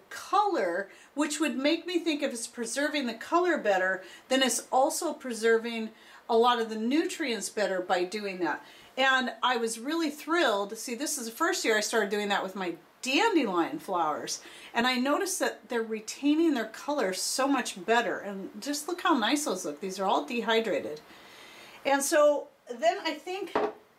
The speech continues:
the other key thing is make sure that you pick them as soon as they first fully open up. I like to make sure they're fully open, not halfway open,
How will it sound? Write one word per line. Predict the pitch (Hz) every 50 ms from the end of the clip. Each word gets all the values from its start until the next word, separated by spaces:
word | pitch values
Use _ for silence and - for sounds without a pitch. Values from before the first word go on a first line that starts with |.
| _ _ -
the | 240 277 - -
other | - 320 311 349 349 339
key | 330 - - 311 285 285
thing | 285 - 302 285 277 262 254
is | 233 226 226 240
make | 247 269 311 302
sure | - - - 359 339
that | 339 320 -
you | 240 247 254
pick | 240 - - - 294 294 294 -
them | 277 269 262 247 254 -
as | 262 247 226 226 -
soon | - - - - - 339 359 370 370 330
as | - 269 254 -
they | 277 226 226
first | 226 - - 285 285 285 285 - - - - - - - - -
fully | - 311 320 320 311 302 262 226 220 -
open | - 233 226 226 - 220 202 196
up. | - 208 202 156 - -
I | 180
like | 175 190 208 202 -
to | 247
make | 240 233 233
sure | - - 208
they're | 202 190 190
fully | - - - 302 302 294 277 247
open, | 226 226 214 196 - 220 202 196 196 196
not | 202 208 202 208 202 - - - - -
halfway | - 269 262 262 240 - - 226 208 196 185
open, | 185 196 190 185 - 196 190 185 190